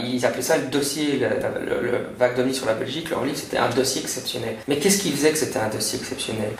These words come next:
Pas les témoignages, en tout cas, pour le grand public, évidemment, et pour la sobeps, parce que, comme je le dis souvent, la, la croyance fondamentale des ufologues, c'est que le témoignage humain est fiable. Mais, euh,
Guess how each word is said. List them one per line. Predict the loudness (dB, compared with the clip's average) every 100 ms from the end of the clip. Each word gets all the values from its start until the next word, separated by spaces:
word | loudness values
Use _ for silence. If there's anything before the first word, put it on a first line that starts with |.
| 2
Pas | 4
les | 4
témoignages, | 2 2 2 4 4 4
en |
tout | 0
cas, | 0 0
pour | 2
le | 2
grand | 4 2
public, | 2 -2 -2
évidemment, | -2 0 0 2 2 0 -2
et |
pour | -2 2
la | 2
sobeps, | 2 2 2 2 -2 -6
parce | -8
que, | -6
comme | -6 -4 -2
je |
le | -2
dis | -2
souvent, | -6 -4 0 0 -2 -8 -8
la, | -6 -4
la | -4
croyance | 0 0 2
fondamentale | 0 2 2 4 2 2
des | -2 -4
ufologues, | 0 0 2 -2
c'est | -4 0
que | 0
le |
témoignage | 2 0 2 2 2
humain | 0 -2
est | -4
fiable. | -2 2 2 2 -4 -16 -18 -20 -20 -20 -2
Mais, | 4 6
euh, | 6 4 0